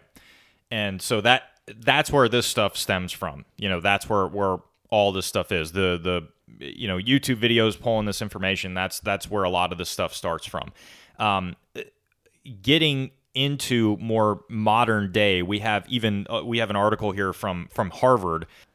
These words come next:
So we start getting into the article, and now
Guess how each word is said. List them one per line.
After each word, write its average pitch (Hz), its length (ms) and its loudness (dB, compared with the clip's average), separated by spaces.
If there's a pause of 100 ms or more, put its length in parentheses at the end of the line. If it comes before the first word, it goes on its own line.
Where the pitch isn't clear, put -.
(120)
So 135 340 4 (180)
we 139 160 0
start 175 280 6
getting 147 180 2
into 127 140 0
the 110 100 2
article, 110 480 4
and 110 380 -4
now 143 480 6